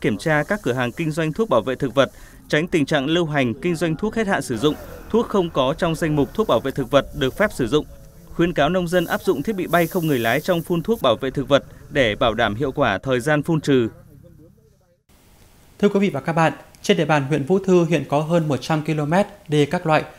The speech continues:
Speaker 2: với hai tuyến đê chính là đê sông Hồng và đê sông Trà Lý. Những năm qua, mặc dù huyện đã có nhiều nỗ lực trong công tác duy tu, bảo trì các tuyến đê, đảm bảo cho công tác phòng chống thiên tai,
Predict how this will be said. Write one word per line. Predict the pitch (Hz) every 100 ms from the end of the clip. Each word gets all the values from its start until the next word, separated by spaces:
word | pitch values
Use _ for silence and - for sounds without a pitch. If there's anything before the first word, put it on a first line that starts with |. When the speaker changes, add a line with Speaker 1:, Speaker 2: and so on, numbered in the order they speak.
| -
Speaker 2:
với | - 151
hai | 170
tuyến | 156 139
đê | 147 151
chính | 156 127 170
là | 135
đê | 123
sông | 151 160 143
Hồng | 131 120 - -
và | 135
đê | 123 151
sông | 147 139
Trà | 123
Lý. | 113 120 170 - - _ - -
Những | 170
năm | 180 156
qua, | 151 143
mặc | 143 127
dù | - 135
huyện | 135 131 123
đã | 160
có | 170 139
nhiều | 165
nỗ | 139 156
lực | 160 131
trong | 156 143
công | 156 143
tác | 185 160
duy | -
tu, | 160 160
bảo | 147 139
trì | 104 135 123
các | 123 170
tuyến | 135 135
đê, | 147 110 - - -
đảm | 151
bảo | 139 131
cho | 113 160
công | 156 151
tác | 180 190 -
phòng | 127 104
chống | 123
thiên | 131 135
tai, | 127 110